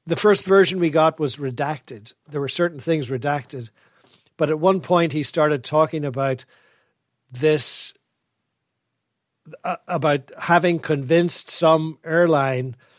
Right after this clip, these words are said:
that they didn't need simulator training.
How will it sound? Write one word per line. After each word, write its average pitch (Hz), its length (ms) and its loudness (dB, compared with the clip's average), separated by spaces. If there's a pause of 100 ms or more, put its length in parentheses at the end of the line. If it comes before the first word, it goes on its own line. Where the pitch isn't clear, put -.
that 160 200 -2
they 139 140 0
didn't 156 560 -2
need 143 540 -6 (640)
simulator 151 640 2
training. 139 540 -2